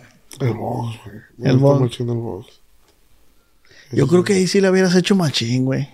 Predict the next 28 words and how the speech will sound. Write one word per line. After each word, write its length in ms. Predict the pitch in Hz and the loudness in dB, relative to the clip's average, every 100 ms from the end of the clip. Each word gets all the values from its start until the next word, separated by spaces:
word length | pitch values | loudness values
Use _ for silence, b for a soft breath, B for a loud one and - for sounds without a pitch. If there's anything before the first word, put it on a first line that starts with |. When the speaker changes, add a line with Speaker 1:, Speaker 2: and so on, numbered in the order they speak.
| - | -8
Speaker 2:
En 60 | 160 | 0
pesos 260 | 139 156 | 2 0
pesados. 500 | - 147 - 120 131 - | 0 0 0 -2 -4 -8
Speaker 1:
<laughs> 80 | _ | _
A 200 | 127 175 | 0 2
la 200 | 156 143 | 2 2
verga, 260 | 147 156 160 | 2 2 2
imagínese. 540 | 151 143 160 160 160 - | 0 0 -2 -4 -6 -8
Speaker 2:
Imagínate 360 | 139 151 143 | 0 2 6
un 200 | 165 165 | 8 8
vergazón. 800 | 170 180 175 156 147 156 165 165 _ - | 8 6 6 2 2 0 -2 -6 _ -4
Una 240 | 156 208 | 0 0
pelea 220 | 214 180 185 | 4 4 4
tuya 200 | 190 208 | 4 4
y 20 | |
la 140 | 202 185 | 4 2
Andy 180 | 190 | 2
Ruiz. 380 | 185 170 165 120 - _ _ _ _ _ | 4 6 4 2 -8 _ _ _ _ _
Speaker 1:
No, 280 | 131 123 127 | -2 2 4
hombre, 240 | 143 143 143 | 4 4 4
a 40 | |
la 100 | 123 | 4
verga, 300 | 113 113 127 127 | 0 0 2 2
mi 40 | 117 | 2
respeto 300 | 107 120 - - | 0 -2 -4 -2
por 80 | 135 | 4
el 60 | 127 | 4
viejo, 200 | 110 | 2